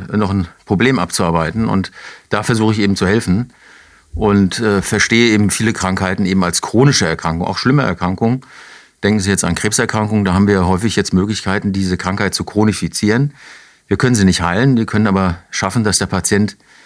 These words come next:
mit dieser Krankheit bei einer guten Lebensqualität länger, möglichst lange lebt. Im Übrigen ist es ja beim Diabetes häufig auch nichts anders. Sie, äh, wir heilen ja die Erkrankung in der aller Regel nicht, sondern wir behandeln sie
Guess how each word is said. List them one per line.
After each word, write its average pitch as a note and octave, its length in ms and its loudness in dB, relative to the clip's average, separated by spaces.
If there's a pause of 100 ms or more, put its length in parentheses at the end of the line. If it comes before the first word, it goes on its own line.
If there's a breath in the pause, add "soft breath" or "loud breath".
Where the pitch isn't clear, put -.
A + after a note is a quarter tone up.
(260 loud breath)
mit A2+ 160 0
dieser A#2 200 2
Krankheit G2 640 -2 (140)
bei F#2 80 -2
einer F#2 160 2
guten A2 240 0
Lebensqualität F#2+ 840 -2
länger, G#2+ 460 0 (100)
möglichst G2 440 -4
lange F2 200 0
lebt. F2 380 -2 (520 loud breath)
Im G#2 80 0
Übrigen A2+ 280 2
ist G2 140 2
es G2 100 0
ja F#2 100 0
beim F2+ 220 0
Diabetes F#2+ 540 2
häufig F#2+ 260 -2
auch A2 80 0
nichts C3+ 200 2
anders. F2 400 -2 (680 loud breath)
Sie, F#2 380 2
äh, D#2+ 240 0
wir E2+ 160 -4
heilen B2+ 240 2
ja F#2+ 100 2
die F2 140 0
Erkrankung F2 520 -2
in E2+ 60 -2
der D#2+ 120 -4
aller E2 180 -2
Regel E2 220 -4
nicht, G2 160 -2
sondern G2 260 0
wir F2+ 120 2
behandeln F2+ 460 -2
sie A2+ 260 0